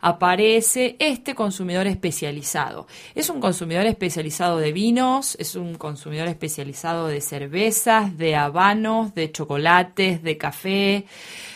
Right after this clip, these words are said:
de restaurantes en el mundo, eh, sale a viajar y viaja a través de mercados, de, de estrellas Michelin, o sea, es como muy especializado. Y este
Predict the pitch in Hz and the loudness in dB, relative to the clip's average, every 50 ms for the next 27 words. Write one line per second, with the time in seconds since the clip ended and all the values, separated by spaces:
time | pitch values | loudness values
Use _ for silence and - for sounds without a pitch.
0 | - - - _ _ 180 170 185 185 180 180 185 196 190 156 156 - - - 170 | -20 -20 -20 _ _ 2 4 6 6 6 6 6 4 4 4 2 -2 -2 0 2
1 | 170 175 180 190 190 190 185 - 180 160 151 147 147 151 175 196 208 214 214 220 | 4 4 4 4 4 2 0 -2 -4 -4 -4 -4 -4 -2 -2 -2 0 0 0 2
2 | 220 233 226 226 226 226 226 - - - - 165 165 160 160 156 160 160 156 156 | 2 4 6 6 8 6 4 2 0 -6 -4 -2 -2 0 0 0 0 0 -2 -2
3 | 151 - - 226 220 226 240 226 208 196 180 175 170 - - 226 226 233 240 247 | -2 0 2 2 4 4 6 4 4 4 2 0 -2 -2 2 4 6 8 8 6
4 | 240 254 254 - - 190 175 165 165 165 165 160 185 208 214 233 226 - - 233 | 6 4 -2 -6 -6 -4 -4 -4 -4 -4 -4 0 4 6 6 6 6 2 0 2
5 | 226 214 202 185 175 - 175 170 170 180 202 226 220 208 196 202 202 208 208 208 | 2 4 4 2 2 2 0 0 2 2 2 2 2 0 0 2 2 4 4 2
6 | 190 175 165 160 156 - - 190 196 208 214 220 226 226 226 226 226 226 226 - | 2 0 -2 -4 -4 0 4 6 6 8 8 8 8 8 8 6 6 4 0 -6
7 | - 175 160 170 165 165 165 160 160 156 - - - - - - - - - - | -10 -6 -4 -2 0 0 0 0 0 -2 -4 -12 -18 -18 -18 -20 -20 -20 -20 -20
8 | _ - 175 180 185 180 180 180 175 170 170 170 170 160 156 165 185 208 196 202 | _ -4 2 4 6 6 6 6 6 4 4 2 0 -2 -4 -2 0 0 2 4
9 | 202 196 175 180 175 160 - - 175 170 185 196 214 220 220 226 226 233 226 - | 2 2 2 0 -2 -4 -4 -4 -2 2 6 6 6 6 6 4 4 2 0 -2
10 | 190 - - 175 160 - 247 233 233 220 208 202 196 190 180 - - _ _ _ | -4 -6 -6 -8 -6 -4 -2 -2 -2 0 0 0 2 0 0 -2 -6 _ _ _
11 | - 196 208 220 240 262 285 302 320 330 - - - - 190 190 175 156 - 190 | -2 0 0 0 0 0 -2 -2 -2 -2 -4 -8 -8 -4 -4 -2 -2 -2 -4 -4
12 | 180 - - 196 180 175 175 180 175 - - 190 160 156 160 170 214 285 381 415 | -4 -2 0 0 0 2 0 -2 -4 -2 0 0 2 2 2 0 -2 -4 -6 -8
13 | 381 - _ - 381 370 381 359 | -8 -10 _ -4 -2 -2 -2 -4